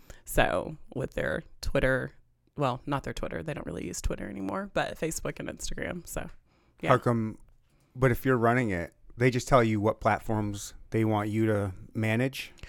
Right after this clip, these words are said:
Speaker 1: Right. So it's all, okay, technical. It's all filtered through a C R M. So
Speaker 2: What's a
Speaker 1: it's
Speaker 2: C R M?
Speaker 1: A C R M is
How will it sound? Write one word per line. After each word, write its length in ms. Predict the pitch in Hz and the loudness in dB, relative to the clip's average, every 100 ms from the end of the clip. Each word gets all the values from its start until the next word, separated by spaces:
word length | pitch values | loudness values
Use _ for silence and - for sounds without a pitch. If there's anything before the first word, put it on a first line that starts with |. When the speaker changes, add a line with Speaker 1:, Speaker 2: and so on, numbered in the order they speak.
| - - 180 | -18 -2 8
Speaker 1:
Right. 320 | 143 131 - | 10 8 10
So 160 | 190 175 | 10 10
it's 180 | 196 - | 8 8
all, 560 | 180 170 170 170 160 - _ - - - - - - - - - | 10 10 10 10 6 0 _ -12 -6 -6 -6 -10 -16 -16 -16 -4
okay, 220 | 156 - | -2 0
technical. 440 | 131 170 165 156 147 | 4 6 6 6 6
It's 140 | 147 | 6
all 120 | 156 | 4
filtered 420 | 160 165 160 - - | 6 2 2 -6 0
through 160 | 151 | 2
a 40 | 151 | 4
C 180 | 160 | 4
R 120 | 143 135 | 6 8
M. 280 | 123 147 - - - | 6 4 -2 -16 2
So 480 | - 151 131 127 131 - | 10 10 12 8 6 0
Speaker 2:
What's 160 | 117 | 6
a 40 | 160 | 6
Speaker 1:
it's 100 | - | 6
Speaker 2:
C 160 | 113 | 0
R 120 | 98 104 | 0 -2
M? 200 | 104 - | -4 0
Speaker 1:
A 60 | 165 | 0
C 200 | - 202 | 6 10
R 140 | 196 | 12
M 320 | 165 160 156 - - | 12 8 6 4 2
is 580 | 151 139 139 135 - | 4 6 4 2 -2